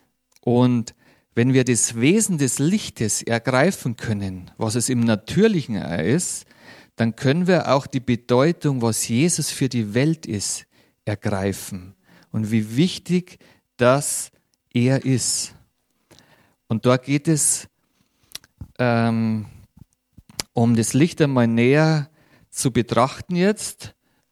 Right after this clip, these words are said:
Also das Licht, das sieht man ja eigentlich nicht. Oder seht ihr das Licht da dazwischen? Das sieht man nicht. Das Licht ist eigentlich unsichtbar. Aber es,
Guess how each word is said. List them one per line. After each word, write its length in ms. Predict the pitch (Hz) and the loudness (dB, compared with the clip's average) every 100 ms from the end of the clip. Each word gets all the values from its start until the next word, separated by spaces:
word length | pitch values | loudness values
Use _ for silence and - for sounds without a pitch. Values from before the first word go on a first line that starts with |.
| _ | _
Also 200 | 131 127 | -4 -2
das 140 | 123 | -2
Licht, 640 | 139 135 196 - - - - _ _ _ _ _ _ _ | 0 2 2 0 -8 -18 -20 _ _ _ _ _ _ _
das 220 | 147 - | -2 0
sieht 240 | 190 190 160 | 2 0 0
man 140 | 139 | 2
ja 160 | 110 85 | 2 2
eigentlich 580 | 107 110 107 98 - | 0 0 -2 -4 -6
nicht. 420 | 107 101 101 - - _ | -4 -4 -6 -12 -20 _
Oder 260 | - 127 123 | -6 -4 -2
seht 300 | - 147 160 | -2 -2 -2
ihr 100 | 170 | -2
das 200 | 143 - | -4 -4
Licht 280 | 151 175 - | -4 -2 -2
da 80 | 151 | -2
dazwischen? 640 | 143 - 151 135 - 104 - - - _ _ - _ _ _ _ _ _ | -2 -4 -2 -2 -2 -4 -8 -18 -20 _ _ -20 _ _ _ _ _ _
Das 200 | - - | -4 0
sieht 200 | 208 226 | 2 2
man 140 | 139 113 | 2 0
nicht. 120 | 101 | -2
Das 140 | 104 | -4
Licht 280 | 135 - - | -2 -2 -4
ist 160 | 170 - | -6 0
eigentlich 460 | 113 135 151 131 | 2 2 0 -2
unsichtbar. 960 | - 151 151 - 113 - - 92 90 - _ _ _ _ _ _ _ _ _ _ | 0 0 0 -2 -4 -6 -4 -4 -4 -14 _ _ _ _ _ _ _ _ _ _
Aber 500 | 107 113 151 226 240 - _ _ _ _ _ _ _ _ _ _ _ _ _ _ _ | -2 2 4 2 0 -10 _ _ _ _ _ _ _ _ _ _ _ _ _ _ _
es, 280 | 120 127 - | 0 0 -2